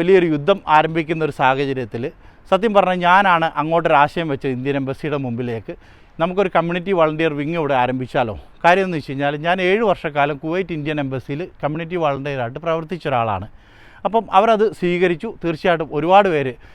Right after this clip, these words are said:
അന്ന് എനിക്ക് തോന്നുന്നു പതിനെട്ട് പേരോ മറ്റോ ആണ് ഇന്ത്യൻ എംബസി കമ്മ്യൂണിറ്റി വളണ്ടിയർമാരായിട്ട് തിരഞ്ഞെടുത്തത്. അതിൻ്റെ പ്രത്യേകത എന്ന് വെച്ചാൽ അതൊരിക്കലും ഒരു ജോലിയല്ല, അത് നമ്മൾ സ്വമേധയാ, അതായത് ആ വേർഡ് എടുത്ത്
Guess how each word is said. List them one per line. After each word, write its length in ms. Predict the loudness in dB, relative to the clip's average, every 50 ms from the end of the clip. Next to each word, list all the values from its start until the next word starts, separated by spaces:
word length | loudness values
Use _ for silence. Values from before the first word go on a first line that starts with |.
| -20 -20 -6 _ -2
അന്ന് 140 | -2 0 0 -2
എനിക്ക് 200 | -2 -2 -4 -2
തോന്നുന്നു 400 | -2 0 0 0 -2 -4 -6 -6 0 2
പതിനെട്ട് 400 | 2 2 2 0 -4 -2 -2 0 2
പേരോ 220 | 2 2 2 2 0 -2 -4
മറ്റോ 200 | -6 -4 -2 0 2 2
ആണ് 100 | 0 -2 -4 -6
ഇന്ത്യൻ 200 | -8 -6 -4 -4 -4
എംബസി 260 | -6 -6 -8 -8 -8 -6 -4
കമ്മ്യൂണിറ്റി 360 | -4 -4 -4 -6 -6 -6 -4 -2 0
വളണ്ടിയർമാരായിട്ട് 840 | 0 0 -2 -2 -2 -4 -4 -4 -2 -2 -2 0 -2 -2 -4 -6 -2 -2
തിരഞ്ഞെടുത്തത്. 500 | 0 0 0 -2 -4 -6 -6 -8 -10 -10 -12 -14 -20 -20 -20 -8 0 2
അതിൻ്റെ 200 | 2 4 4 2 0
പ്രത്യേകത 340 | -2 -2 2 2 2 4 4
എന്ന് 100 | 2 2
വെച്ചാൽ 160 | 2 2 4
അതൊരിക്കലും 360 | 4 4 2 2 2 4 6 6 6
ഒരു 60 | 6 4 2
ജോലിയല്ല, 500 | 4 6 6 4 4 4 2 0 -2 -6 -12 -16 -20 -20 -20 -20 -20 -20 -20 _ _ -20 -20 -20 -6 0 2
അത് 100 | 4 4 6 6 6
നമ്മൾ 160 | 6 6 2 2 4
സ്വമേധയാ, 520 | 2 4 6 6 6 6 6 6 4 4 4 2
അതായത് 340 | 4 6 6 6 6 4 2 -2 0 4 4
ആ 40 | 4 6 6 4
വേർഡ് 340 | 6 6 6 8 8 6 6 4 0 -4 -4 -4
എടുത്ത് 200 | -2 -2 -2